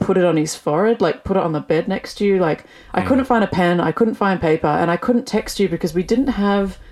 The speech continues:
Speaker 1: I don't know, uh, I can't remember what the deal was with the data or the phones or something at the time, but I thought, "Well, I'm not gonna text him 'cause he keeps his phone on. I don't wanna wake him up right now."
Speaker 2: Hmm,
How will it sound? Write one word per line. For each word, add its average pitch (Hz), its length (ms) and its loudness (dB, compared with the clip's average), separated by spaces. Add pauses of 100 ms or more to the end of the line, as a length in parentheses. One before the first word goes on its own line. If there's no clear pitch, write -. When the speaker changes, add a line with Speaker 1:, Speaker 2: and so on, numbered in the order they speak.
(680)
Speaker 1:
I - 40 -16
don't 269 140 0
know, 285 140 -8 (120)
uh, 196 380 -14
I 202 80 -16
can't 247 220 0
remember 226 240 2
what 202 240 0
the 190 40 -2
deal 180 240 2
was 185 160 0
with 175 100 -6
the 175 60 0
data 170 400 2
or 170 240 2
the 160 60 -2
phones 160 400 0
or 156 40 0
something 208 260 2
at - 40 0
the - 60 -2
time, 170 240 0
but 151 80 0
I 156 80 0
thought, 185 200 0
"Well, 208 100 0
I'm 226 60 2
not - 120 0
gonna 262 140 0
text - 280 -2
him 170 100 -2
'cause 180 120 -4
he 190 80 0
keeps 226 240 0
his 214 160 -6
phone 202 220 2
on. 165 100 4
I 156 60 2
don't 180 120 2
wanna 196 140 2
wake 156 240 0
him 151 60 0
up - 180 -2
right 226 180 0
now." 330 200 2
Speaker 2:
Hmm, 104 260 -4